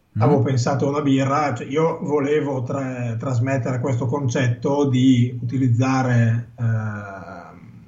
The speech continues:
Speaker 2: un prodotto con glutine, quindi il pane secco, eh, chiaramente non in purezza ma in percentuale con del malto d'orzo che comunque contiene anche quello del glutine, e trasformarlo in una birra senza glutine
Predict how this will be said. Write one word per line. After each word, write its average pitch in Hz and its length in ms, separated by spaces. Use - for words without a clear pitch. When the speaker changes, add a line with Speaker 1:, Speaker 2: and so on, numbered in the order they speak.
Speaker 2:
un 185 220
prodotto 170 500
con 165 180
glutine, 156 600
quindi 135 280
il 131 120
pane 123 360
secco, 135 680
eh, 98 380
chiaramente 117 680
non 123 340
in 117 180
purezza 123 480
ma 117 120
in 120 100
percentuale 120 680
con 117 140
del 117 140
malto 120 320
d'orzo 123 400
che 143 100
comunque 120 400
contiene 117 580
anche 113 180
quello 113 260
del 123 140
glutine, 120 560
e - 100
trasformarlo 135 640
in 147 100
una 147 120
birra 117 300
senza 131 280
glutine 117 540